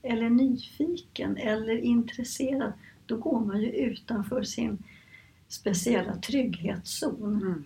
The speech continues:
Speaker 1: Och ju mera psykologisk trygghet du har själv, desto mer utanför den här trygghetszonen kan du ju gå.
Speaker 2: Mm.
Speaker 1: För du är för nyfiken för att bara sitta still.
Speaker 2: Precis.
Speaker 1: Så man kan byta yrke, man kan byta liv, man kan förflytta sig.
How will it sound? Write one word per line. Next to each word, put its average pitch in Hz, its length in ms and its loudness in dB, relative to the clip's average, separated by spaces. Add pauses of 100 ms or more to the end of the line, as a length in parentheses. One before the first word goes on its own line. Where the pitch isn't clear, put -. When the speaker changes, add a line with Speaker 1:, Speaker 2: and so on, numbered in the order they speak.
(240)
Speaker 1:
Och 226 140 0
ju 233 140 4
mera 330 460 4
psykologisk 233 960 -2
trygghet 202 540 -4
du 214 80 -4
har 170 220 -4
själv, - 380 -8
desto - 340 -4
mer 190 180 -2
utanför 262 480 -4
den 214 80 0
här - 80 -6
trygghetszonen 196 720 -4
kan 87 220 -4
du - 80 -8
ju 85 80 -12
gå. - 300 -10
Speaker 2:
Mm. 202 160 0
Speaker 1:
För 208 80 -2
du 208 120 0
är 214 60 -2
för 226 160 -4
nyfiken 254 760 0
för 202 60 -6
att 208 60 -6
bara 202 220 -8
sitta - 380 -8
still. 240 580 -6
Speaker 2:
Precis. - 600 -10
Speaker 1:
Så 262 100 -2
man 220 140 0
kan 233 220 2
byta 247 640 0
yrke, 226 440 -2
man 233 160 0
kan 226 200 0
byta 233 540 2
liv, 208 380 2
man 220 120 -4
kan 220 180 -6
förflytta 208 720 -2
sig. 202 340 0